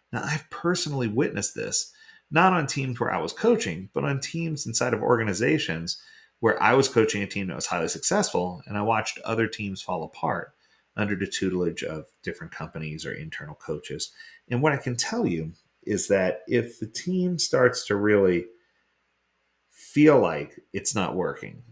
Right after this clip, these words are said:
and they start to emphasize that it's not working because, you know, Scrum is causing it to fail or Agile is causing it to fail, and they're not inspecting and adapting, and they're not paying attention to work dynamics,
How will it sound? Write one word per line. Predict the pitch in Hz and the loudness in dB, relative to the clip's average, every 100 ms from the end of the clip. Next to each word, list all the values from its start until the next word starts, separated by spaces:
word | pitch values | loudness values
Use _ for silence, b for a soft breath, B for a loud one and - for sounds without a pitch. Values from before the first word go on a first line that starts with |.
| _ | _
and | 104 98 98 | -4 -2 0
they | 98 | 0
start | - - 135 127 - | 0 0 2 2 2
to | 117 120 | -2 0
emphasize | 143 139 - 101 90 87 90 | -6 -4 -2 0 0 -2 -2
that | 90 | -2
it's | 87 120 | -4 -4
not | 120 110 | -4 0
working | 113 - 104 95 | 0 0 -6 -6
because, | 90 - 165 117 90 90 - 87 | -6 -2 2 2 2 -2 -8 -10
you | |
know, | 80 | -10
Scrum | - 117 107 | -4 -2 -2
is | 95 | -4
causing | 101 92 92 | -2 -2 -4
it | 90 | -6
to | |
fail | 98 87 | -4 -2
or | 82 | -2
Agile | 95 95 | -4 -4
is | 90 | -4
causing | - 90 87 | -4 -6 -6
it | 85 | -10
to | - | -6
fail, | 87 80 B B B B - | -6 -6 B B B B -4
and | 107 | 0
they're | 101 | 0
not | 104 127 139 | 2 0 0
inspecting | 113 - 101 95 101 | 0 -2 -4 -4 -6
and | 87 85 | -6 -4
adapting, | 82 85 87 | -6 -6 -8
and | 90 | -6
they're | 92 | -4
not | 110 135 | -4 -4
paying | 123 104 | -4 -4
attention | - 92 - 92 | -4 -6 -6 -8
to | |
work | 87 87 | -8 -8
dynamics, | 82 80 80 78 78 | -8 -8 -8 -10 -12